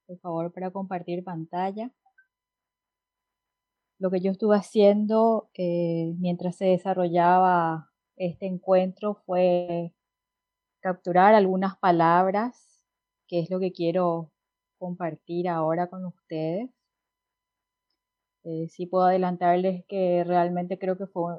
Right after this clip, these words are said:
la tarea más difícil de todos estos años de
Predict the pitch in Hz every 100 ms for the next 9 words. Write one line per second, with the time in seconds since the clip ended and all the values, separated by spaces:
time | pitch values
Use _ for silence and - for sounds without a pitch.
0 | - 180 185 180 175 175 175 185 190 196
1 | 185 180 196 185 185 175 170 165 - 180
2 | 175 - 185 165 165 175 175 175 - _
3 | - 170 165 160 156 156